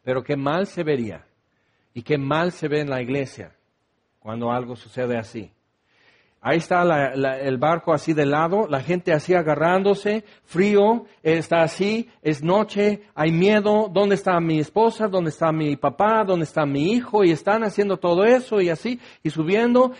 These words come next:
y, y el papá subiendo a su esposa y a sus hijos al barco. "Sí, ahorita, hija, ahorita subo." Él sabe, yo no me subo al, a la lancha, no quepo. ¿Ok?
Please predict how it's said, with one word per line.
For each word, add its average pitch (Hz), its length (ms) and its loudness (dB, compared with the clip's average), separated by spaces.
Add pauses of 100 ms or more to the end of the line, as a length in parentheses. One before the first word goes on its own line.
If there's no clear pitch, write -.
(120)
y, 175 280 2
y - 20 6
el 165 100 2
papá 196 360 2
subiendo 190 440 0
a 156 100 2
su - 120 -10
esposa 220 580 0
y 185 100 2
a 160 100 2
sus - 240 -12
hijos 208 320 -4
al 156 160 2
barco. 202 320 0
"Sí, 208 120 -4
ahorita, 208 400 0
hija, 135 440 -2
ahorita 170 360 0
subo." 160 380 -2
Él 165 160 -2
sabe, 165 340 0
yo 165 120 -4
no 165 160 -4
me 156 160 -4
subo 151 260 -2
al, 123 260 -2
a 127 120 -6
la 135 120 0
lancha, 135 420 -6 (320)
no 143 180 -6
quepo. 143 400 -12 (1400)
¿Ok? 123 180 -10